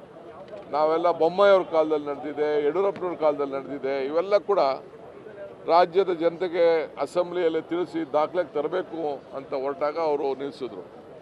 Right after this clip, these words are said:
ಆದರೂ ಮುಖ್ಯಮಂತ್ರಿಗಳು ಅಸೆಂಬ್ಲಿಯಲ್ಲಿ ಎಲ್ಲ ವಿಚಾರವನ್ನ ರಾಜ್ಯದ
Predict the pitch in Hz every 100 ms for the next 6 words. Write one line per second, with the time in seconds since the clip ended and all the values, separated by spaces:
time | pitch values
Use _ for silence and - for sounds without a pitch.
0 | - - - - - 143 165 175 165 147
1 | 180 170 151 160 165 175 143 156 156 151
2 | 160 196 - - - - - - - -
3 | - - 139 151 170 165 151 170 156 147
4 | 143 170 170 - 143 151 147 156